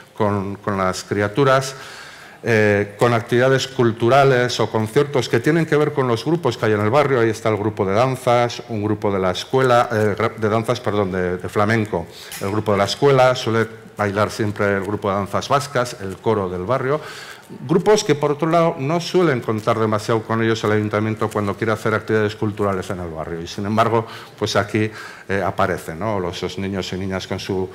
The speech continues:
batucada reciclada. O, a veces, grupos que no son del barrio, pero que se ofrecen a actuar gratuitamente en este,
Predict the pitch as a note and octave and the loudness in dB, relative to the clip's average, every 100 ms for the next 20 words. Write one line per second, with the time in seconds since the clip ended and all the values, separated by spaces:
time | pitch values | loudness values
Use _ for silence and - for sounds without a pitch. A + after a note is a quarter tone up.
0 | - - F#2+ F#2 G2 - G#2 G2 F#2 - | -14 -10 -6 -4 -4 0 4 4 2 -4
1 | - G#2 - F2+ F#2+ D2+ C2+ - - - | -8 -8 -8 -6 -4 -4 -8 -14 -20 -18
2 | - - - - G3+ G#3 - A2+ A2 B2+ | -16 -18 -2 4 6 6 2 2 4 2
3 | C3 E3+ - A#2 D3+ D3 C3 B3 A3+ - | 2 0 0 2 2 2 0 -2 -6 -6
4 | G#2+ G2 G2 G2 G2 F#2+ F2+ G#2 C#3+ E3 | -2 0 -2 -2 -4 -4 -2 0 2 0
5 | A3+ - - A#2 - G#2 G#2+ G#2 A2 G#2 | 0 0 -2 0 0 0 -2 -2 -2 -2
6 | - G2 F#2+ - G2 F#2 G2+ G2+ F#2 F#2 | -2 -2 -2 -2 -4 -2 -4 -4 -4 -6
7 | F2+ G2+ G2+ - - - G2 F#2+ - - | -6 -8 -8 -12 -20 -12 -8 -8 -8 -6
8 | F2+ | -6